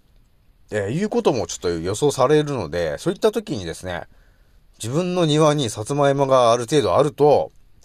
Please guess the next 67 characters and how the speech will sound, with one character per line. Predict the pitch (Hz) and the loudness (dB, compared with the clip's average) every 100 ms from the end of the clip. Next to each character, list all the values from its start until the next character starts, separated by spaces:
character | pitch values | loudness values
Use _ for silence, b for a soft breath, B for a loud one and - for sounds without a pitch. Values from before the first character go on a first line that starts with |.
| B B B B B B B _ | B B B B B B B _
ま | 127 | -6
あ、 | |
そ | 151 | -2
れ | 233 | 0
も | 320 | 0
ね、 | 302 | 0
あ | 185 | 2
る | 202 233 | 2 0
程 | 359 | 0
度 | 175 | 0
そ | 156 | 0
の、 | 147 135 131 131 117 | 2 2 4 4 2
取 | 262 | 0
っ | 262 | -2
て | - | -2
か | 151 104 | 2 4
ら、 | 101 92 82 | 4 4 2
本 | 143 170 | -2 -2
当 | 170 147 | 0 0
一 | |
ヶ | 135 175 | 0 -4
月、 | 180 165 | -4 -6
二 | 123 | -4
ヶ | 120 139 | 0 -2
月 | 131 113 120 | -2 -6 -4
ぐ | 123 | 2
ら | 107 | 2
い | 87 | 2
は、 | 80 73 71 62 87 | -2 -2 -2 -4 -4
あ | |
の、 | 87 82 80 | -6 -6 -6
乾 | - 123 | -4 -4
燥 | 117 117 | -2 -4
し | - | -4
て、 | - 110 110 104 - _ _ _ _ | -2 2 4 2 -2 _ _ _ _
と | 127 | -4
い | |
う | 104 | -2
か、 | |
た | 98 208 | 0 2
だ | |
置 | 123 165 | 2 2
い | |
と | 190 | 0
い | 151 | -2
て | |
も | 92 76 62 | -4 -6 -8
持 | 101 | -6
つ | 160 120 85 | -6 -6 -8
ん | 71 | -2
で、 | 104 98 B B B B B B B B B B B | 0 0 B B B B B B B B B B B
ま | - | -8
あ、 | |
ち | 165 | -8
ょ | |
っ | |
と | 165 | -6
そ | 165 233 | -2 -2
う | 247 | -2
い | 240 | -2
う | |
も | 233 | 0
の | 226 | 2
で | 160 | 0
す | - | -2
か | 85 | -4
ね。 | 92 104 | -4 -4